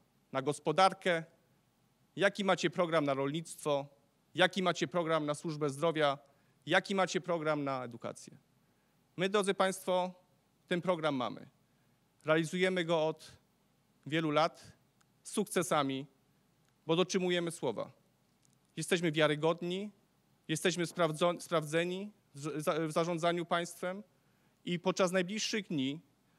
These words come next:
najbliższych tygodni tej kampanii będziemy przedstawiać kolejne propozycje programowe dla polskiego samorządu. Będziemy rozmawiać z Polakami. Już jutro w Sandomierzu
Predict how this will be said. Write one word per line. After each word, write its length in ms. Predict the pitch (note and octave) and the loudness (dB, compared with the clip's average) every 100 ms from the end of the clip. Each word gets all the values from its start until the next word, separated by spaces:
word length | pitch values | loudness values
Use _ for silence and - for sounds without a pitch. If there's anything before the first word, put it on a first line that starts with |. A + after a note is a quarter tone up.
| _ | _
najbliższych 480 | D#3 D#3+ G3 - G#3 | -2 0 0 -2 -4
tygodni 420 | - E3+ G3 F#3+ | -4 0 0 0
tej 160 | F#3 E3+ | -2 -2
kampanii 580 | F3 E3 E3+ F3 F#3+ G#3+ _ _ _ _ | -2 -2 -2 -2 -6 -12 _ _ _ _
będziemy 480 | - F3+ E3 G3 G3 | 0 2 4 2 2
przedstawiać 760 | - F3 - F3+ F3+ G3 - - _ - | -2 -8 -2 0 0 -2 -4 -14 _ 0
kolejne 440 | F#3+ G3 G#3 G#3 | 4 4 4 0
propozycje 800 | F#3+ F3+ F3 F3+ F3 F3 E3 E3+ _ _ _ _ _ _ | -4 -4 -2 -4 -4 -2 -2 -6 _ _ _ _ _ _
programowe 640 | E3+ E3+ E3+ E3 F3 F#3 | 0 6 6 6 4 2
dla 380 | D#3+ D#3 D#3+ E3+ F3 _ - | 0 0 0 -2 -8 _ -2
polskiego 420 | E3+ - F#3 F3+ | -2 2 0 2
samorządu. 640 | G3+ F#3+ F#3 C#3+ G#2 - _ _ _ _ _ _ _ _ _ - | 0 -2 -2 -2 -4 -14 _ _ _ _ _ _ _ _ _ -4
Będziemy 600 | D3+ E3 F#3 E3+ E3 E3 E3+ _ _ _ - | -2 2 2 2 0 -2 -6 _ _ _ -2
rozmawiać 540 | E3 E3 F#3+ F3 D3+ | 0 4 4 4 2
z 60 | - | 0
Polakami. 600 | D3+ C#3+ - A#2 - C#3 _ _ | 0 0 -2 -6 -6 -16 _ _
Już 220 | E3 F3+ A3 | -2 -2 0
jutro 420 | A3 D#3 A2+ A#2 _ | -2 -2 -6 -6 _
w 60 | - | -4
Sandomierzu 720 | F3 E3+ F#3 F#3 D3 A2 A2 | -2 0 0 2 0 -2 -12